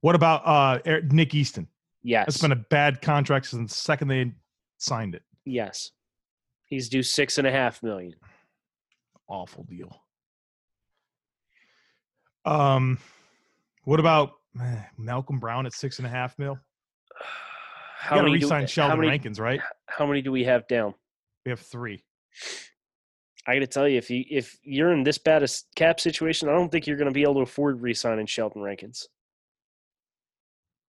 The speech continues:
Speaker 1: Just gonna let him walk? That makes me
Speaker 2: Where,
Speaker 1: sad.
Speaker 2: wh-, where are you gonna manufacture this much space? You're gonna have to do a bunch of restructures. You're gonna have to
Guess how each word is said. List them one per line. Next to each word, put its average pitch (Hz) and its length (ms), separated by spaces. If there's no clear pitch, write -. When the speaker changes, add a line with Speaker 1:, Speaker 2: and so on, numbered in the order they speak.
Speaker 1:
Just - 100
gonna 98 160
let 120 140
him 90 100
walk? 113 400
That - 80
makes 160 160
me 143 40
Speaker 2:
Where, 156 100
Speaker 1:
sad. 107 280
Speaker 2:
wh-, 156 160
where 160 220
are 190 40
you 202 200
gonna 180 200
manufacture 160 800
this 127 220
much 131 240
space? 127 340
You're 120 160
gonna 131 100
have 127 120
to 123 80
do 120 160
a - 20
bunch 123 300
of 143 80
restructures. 131 640
You're 117 80
gonna 117 100
have 113 80
to - 80